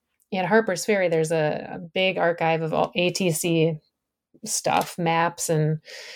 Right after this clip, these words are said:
journals and, uh, correspondence between the different clubs. And, um, Myron Avery has just, Mavry, there has just tons of pictures of him with his marking wheel, where he would actually go out and,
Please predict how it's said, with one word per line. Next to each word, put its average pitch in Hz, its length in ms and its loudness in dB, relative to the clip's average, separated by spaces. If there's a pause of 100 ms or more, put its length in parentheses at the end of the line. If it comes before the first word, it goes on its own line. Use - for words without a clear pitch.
(220)
journals 175 720 0
and, 156 260 0
uh, - 320 -2
correspondence 170 800 4
between 175 320 0
the 165 100 4
different 160 260 0
clubs. 170 460 0
And, 170 400 0
um, 160 380 0 (100)
Myron 190 320 0
Avery 180 260 2
has 165 160 0
just, 165 220 -4
Mavry, 185 500 0
there 170 160 4
has - 140 -4
just - 180 -4
tons 285 360 -2
of 240 100 0
pictures 180 460 0
of 175 120 -2
him 190 440 -2 (420)
with 180 180 -2
his 170 240 0
marking 170 520 0
wheel, 151 340 2
where 160 100 0
he 175 120 0
would 170 100 2
actually 165 380 0
go 170 240 0
out 165 320 0
and, 165 280 -6